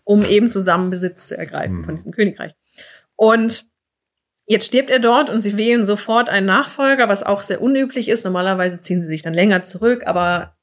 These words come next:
Speaker 1: es wird dann auch beschrieben, der, ähm, Bürgermeister, Podesta von Neapel macht die Tür zu, nach dem Motto, „Ihr wählt jetzt wen,
Speaker 2: Mhm.
Speaker 1: das wird jetzt geregelt.“ Und sie wählen jetzt Alexander den Vierten. Und Alexander der Vierte ist genau das Gegenteil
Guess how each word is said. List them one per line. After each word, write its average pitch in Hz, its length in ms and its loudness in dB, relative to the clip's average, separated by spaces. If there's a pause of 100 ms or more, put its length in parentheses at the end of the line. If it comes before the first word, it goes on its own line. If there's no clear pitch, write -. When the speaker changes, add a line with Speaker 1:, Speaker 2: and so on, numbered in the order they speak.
Speaker 1:
es 180 240 0
wird 202 80 2
dann 190 120 2
auch 175 140 0
beschrieben, 214 480 0
der, 175 460 4
ähm, 175 540 -2
Bürgermeister, 180 1000 0
Podesta 180 560 -2
von 175 340 -4
Neapel 175 440 0
macht 170 180 -6
die - 80 -20
Tür 240 200 2
zu, 277 280 0
nach 196 180 -2
dem 180 140 -4
Motto, 180 220 -6
„Ihr 160 260 -8
wählt 247 280 -2
jetzt - 300 -2
wen, 202 340 4
Speaker 2:
Mhm. 208 140 -2
Speaker 1:
das 208 240 -2
wird 269 160 2
jetzt 214 200 -2
geregelt.“ 220 680 0 (760)
Und 240 200 4
sie 240 180 -2
wählen 233 340 2
jetzt 214 320 0
Alexander 185 520 -4
den 165 160 -10
Vierten. 160 640 -10 (560)
Und 196 160 2
Alexander 202 420 0
der 196 100 2
Vierte 247 300 -2
ist - 380 0
genau 196 340 2
das 233 220 -4
Gegenteil 180 720 -6